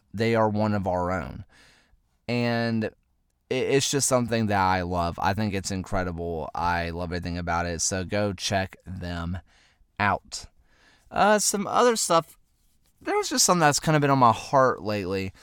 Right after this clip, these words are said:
and this is not directed at anybody that may, not at any particular club, right? This is not me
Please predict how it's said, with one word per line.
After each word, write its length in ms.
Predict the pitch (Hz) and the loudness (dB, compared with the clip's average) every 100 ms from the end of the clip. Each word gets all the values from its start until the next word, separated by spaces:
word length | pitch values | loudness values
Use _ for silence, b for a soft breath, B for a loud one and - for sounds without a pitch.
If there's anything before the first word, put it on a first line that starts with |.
| b - | b -6
and 160 | 165 | 0
this 140 | 214 294 | 2 2
is 120 | 220 | 4
not 320 | 180 165 147 | 8 8 8
directed 760 | 135 127 120 117 - 110 98 90 - | 2 6 6 4 0 0 0 -2 0
at 320 | 104 101 92 - | 2 4 0 0
anybody 720 | 123 127 107 107 107 104 101 | 2 2 4 4 4 2 -4
that 420 | 92 98 98 95 | -2 0 0 -2
may, 640 | 104 104 98 95 92 92 - _ _ _ _ _ | -4 -2 -2 -2 -4 -6 -10 _ _ _ _ _
not 340 | - 147 165 110 | -2 6 6 6
at 340 | 57 127 131 | 6 6 8
any 260 | 123 127 120 - - | 6 2 0 -6 -8
particular 540 | 123 - 120 - 107 | -4 0 0 2 0
club, 440 | - - 92 78 - _ - | -2 -2 0 -2 -10 _ -4
right? 400 | 107 101 95 92 _ b b b - | 4 4 4 0 _ b b b -4
This 220 | 139 143 | -2 0
is 140 | 143 | 0
not 280 | 143 139 123 | 4 6 6
me 540 | 127 127 120 113 117 | 2 0 2 0 -2